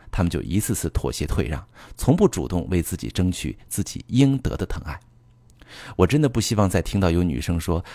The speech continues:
，“他爱我就应该主动给我呀。”不，你们把男人这种生物想得太理想化了。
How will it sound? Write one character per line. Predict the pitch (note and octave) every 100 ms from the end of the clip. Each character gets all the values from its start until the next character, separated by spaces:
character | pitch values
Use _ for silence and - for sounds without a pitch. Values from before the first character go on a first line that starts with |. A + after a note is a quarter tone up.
| -
，“他 | - F3+
爱 | F3
我 | D3+ A2
就 | G#2
应 | A#2+
该 | C3+
主 | C3 D#2
动 | F2+ A2
给 | F2
我 | F#2+ D2
呀。” | G#1+ C2 - - _
不， | - D3 - - _ - - -
你 | F#2
们 | F2+ C3+
把 | F2
男 | D#2 D#2
人 | G2
这 | G#2+
种 | G#2 C2
生 | - G#2+
物 | G2
想 | E2+ C2+
得 |
太 | C#2 -
理 | F2 E2+
想 | -
化 | - F2+
了。 | -